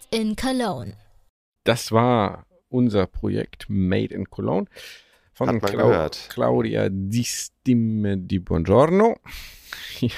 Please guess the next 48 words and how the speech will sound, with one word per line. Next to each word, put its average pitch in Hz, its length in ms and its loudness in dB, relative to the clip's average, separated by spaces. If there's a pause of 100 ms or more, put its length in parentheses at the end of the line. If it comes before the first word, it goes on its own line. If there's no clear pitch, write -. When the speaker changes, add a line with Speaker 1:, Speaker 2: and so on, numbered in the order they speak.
(460)
Speaker 2:
An-, 101 140 2
Speaker 3:
Sind 120 120 -2
wir 117 80 4
durch 127 260 0
für - 60 2
Speaker 2:
an- 98 140 2
Speaker 3:
heute? 98 100 -2
Speaker 2:
und 135 140 6
abgesagt. 98 580 0 (340)
Speaker 3:
Ich 95 100 4
Speaker 2:
Nee, 202 140 6
Speaker 3:
muss - 80 2
jetzt 117 220 0
Speaker 2:
wir 120 80 6
Speaker 3:
zum 113 60 2
Speaker 2:
sind 160 100 6
über-, 117 60 4 (180)
Speaker 3:
Candlelight-Dinner. 82 540 -2 (100)
Speaker 2:
nee, 120 260 2
wir 110 100 0
sind 117 160 -6
überhaupt - 360 2
nicht - 400 -4
durch 98 400 4
für 87 180 2
heute. 104 400 2
Weder 120 300 4
durch 110 500 0
noch 110 160 0
fertig. - 580 -2 (920)
Äh, - 160 0
durch 123 320 2
vielleicht - 280 -4
schon 127 160 2
ein 113 60 0
bisschen. 123 440 -2
Ich - 100 -20
bin 95 120 -12
ein - 200 -14
bisschen - 340 -12
müde. 120 380 -6 (380)
Ja. - 100 -10
Speaker 3:
Warum? 113 320 -2
Was 101 140 -6
hast - 180 -4
du 85 100 -8
wieder 85 140 -2
gemacht? 101 480 -8